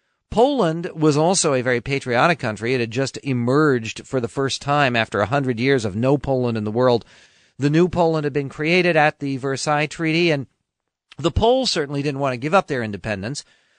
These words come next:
but their whole issue with Hitler was very similar to the Czech issue with Hitler.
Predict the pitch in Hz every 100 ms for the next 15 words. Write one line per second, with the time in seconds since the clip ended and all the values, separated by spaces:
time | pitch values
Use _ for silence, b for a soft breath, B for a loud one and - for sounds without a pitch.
0 | _ - 180 220 233 202 180 208 226 185
1 | 147 135 226 233 151 143 170 147 156 139
2 | - 156 156 165 139 120 117 127 - 151
3 | - 233 262 139 - 101 95 110 - 87